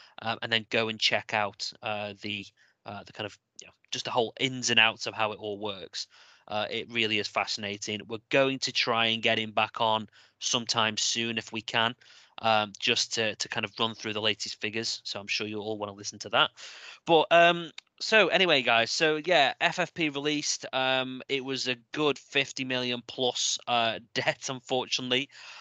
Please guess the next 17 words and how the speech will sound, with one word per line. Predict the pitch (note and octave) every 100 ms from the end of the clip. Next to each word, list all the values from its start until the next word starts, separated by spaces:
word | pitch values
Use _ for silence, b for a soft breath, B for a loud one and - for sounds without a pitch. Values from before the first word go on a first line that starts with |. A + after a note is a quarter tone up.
| B B
Um, | C#3+ C#3+ C#3+ D3 -
what | - A3 A3+
was | G#3+
your | A3+
initial | G#3+ A3 - G3
reaction | F#3+ G3 - D#3+ B2+
to | A#2
that? | A2 G#2+ D#2
Were | A#2+
you | A#2 A#2 A2+ G#2+ -
surprised | - B2+ - C#3 D3+ D#3 E3 D#3+ D#3 - B2+
or | A#2 A#2 A2+ A2+ C#2 _ -
kind | B2+
of | A#2
what | A#2+ A#2
you | B2
expected? | - D3+ C#3 - F3